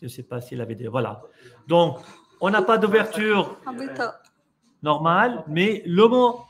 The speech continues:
est très précis, nous avons un claquement. Et quand vous entendez un claquement après un traitement des blocages chroniques, soyez heureux, on est repassé à la phase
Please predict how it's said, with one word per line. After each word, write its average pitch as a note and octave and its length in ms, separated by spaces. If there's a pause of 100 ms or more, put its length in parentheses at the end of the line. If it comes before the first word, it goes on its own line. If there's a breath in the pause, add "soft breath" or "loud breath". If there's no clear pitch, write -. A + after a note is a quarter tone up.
(1300)
est G#3+ 120
très G#3+ 160
précis, G3+ 540
nous F3+ 220
avons F#3 220
un F#3 120
claquement. C3 640
Et C3 120
quand A#3+ 320
vous A3+ 240
entendez G3+ 400
un F3+ 140
claquement E3+ 540
après - 280
un D#3 140
traitement D3+ 800 (400)
des D3 320
blocages D3 560
chroniques, E3 480 (220)
soyez F#3+ 320
heureux, D#3+ 540 (500 soft breath)
on D#3 140
est D#3 80
repassé F#3+ 480
à D#3 80
la D3+ 120
phase C#3 640